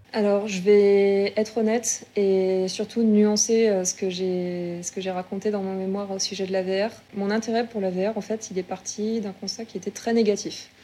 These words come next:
Dans le sens où, euh, pour m-, à l'heure, euh, où j'ai commencé mon, mon projet de diplôme et où j'ai terminé ma réflexion sur le mémoire, je savais pas quoi dire sur la V R parce que tout simplement, j'avais jamais eu à l'époque de,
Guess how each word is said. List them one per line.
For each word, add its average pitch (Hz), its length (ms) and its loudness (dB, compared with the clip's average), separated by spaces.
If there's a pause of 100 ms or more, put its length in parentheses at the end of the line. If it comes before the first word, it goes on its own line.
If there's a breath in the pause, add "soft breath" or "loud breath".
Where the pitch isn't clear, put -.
(220 loud breath)
Dans 202 120 -2
le 190 60 -4
sens 240 540 0
où, 247 440 2 (140)
euh, 196 140 -4 (100)
pour 202 100 -8
m-, 196 340 -2
à 196 80 -2
l'heure, 220 180 2
euh, 180 380 0 (420)
où 196 80 -4
j'ai 185 160 -4
commencé 190 440 -4
mon, 190 200 -4 (480)
mon 196 80 -4
projet 196 320 -4
de 190 60 -4
diplôme 214 500 -2 (140)
et 196 80 -4
où 185 120 -6
j'ai 180 240 -6
terminé 202 400 0
ma 202 120 0
réflexion 185 420 -8
sur 202 160 -10
le 190 60 -4
mémoire, 190 420 -4
je 208 140 -10
savais 185 300 -4 (120)
pas 220 80 0
quoi 214 160 -2
dire 196 180 -4
sur - 140 -12
la 190 100 -4
V 185 200 -4
R 226 40 -4 (120)
parce 208 100 -12
que - 100 -10
tout 196 120 -12
simplement, 196 500 -8 (300 loud breath)
j'avais 202 280 4
jamais 208 220 6
eu 226 140 6
à 208 60 4
l'époque 214 420 -2
de, 175 400 -4